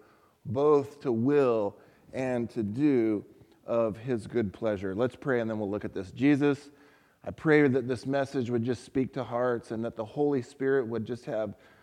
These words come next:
liberty and freedom to, um, communicate with your, with your children, um, myself included, that Jesus would be the teacher,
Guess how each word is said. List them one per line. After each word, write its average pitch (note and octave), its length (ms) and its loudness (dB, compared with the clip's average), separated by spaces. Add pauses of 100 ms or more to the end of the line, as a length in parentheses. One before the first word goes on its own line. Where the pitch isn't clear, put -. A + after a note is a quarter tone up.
(120)
liberty C#3+ 680 2
and A2+ 180 -6
freedom C3+ 560 -4
to, A#2+ 420 0 (460)
um, G#2+ 520 -4 (160)
communicate C#3+ 920 0
with B2+ 260 -2
your, C#3 580 2 (440)
with G#2 160 -6
your D3 440 4
children, A2 680 0 (140)
um, G#2 640 -4
myself B2+ 460 -2
included, A#2+ 680 -2
that A2 180 -4
Jesus C#3 520 0
would A2+ 160 0
be C3 300 0
the A2 140 -6
teacher, D#3 680 -4